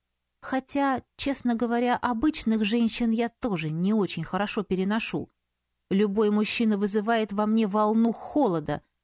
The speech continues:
будто высасывает все жизненные соки. Это настолько неприятные ощущения, что пересилить себя и завести хоть какие-нибудь маломальские интимные отношения в моём случае не представляется возможным.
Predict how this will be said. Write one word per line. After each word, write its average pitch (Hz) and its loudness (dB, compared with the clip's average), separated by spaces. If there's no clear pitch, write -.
будто 233 0
высасывает 226 -2
все - -2
жизненные 247 2
соки. 180 -2
Это - -4
настолько 202 0
неприятные 202 0
ощущения, 202 0
что - -2
пересилить 226 0
себя 202 0
и 247 2
завести 269 0
хоть - -2
какие-нибудь 262 0
маломальские 247 2
интимные 220 2
отношения 220 0
в 180 -12
моём 214 0
случае 240 -2
не 233 4
представляется 277 -2
возможным. 226 -2